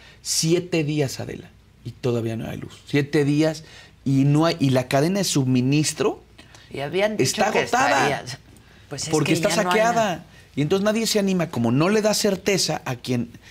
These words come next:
Speaker 1: a quien forma parte de esta cadena de suministros, pues no pueden surtir ningún lugar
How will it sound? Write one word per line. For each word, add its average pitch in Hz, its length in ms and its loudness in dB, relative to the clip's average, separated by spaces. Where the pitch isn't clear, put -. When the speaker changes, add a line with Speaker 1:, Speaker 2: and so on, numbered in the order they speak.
Speaker 1:
a 113 100 -6
quien 113 200 -4
forma 151 440 -2
parte 147 280 -2
de 120 40 0
esta 135 160 -6
cadena 143 300 -2
de 139 40 -10
suministros, 156 500 -2
pues 143 120 -2
no 185 180 2
pueden 202 360 0
surtir 185 600 0
ningún 185 440 2
lugar 170 420 2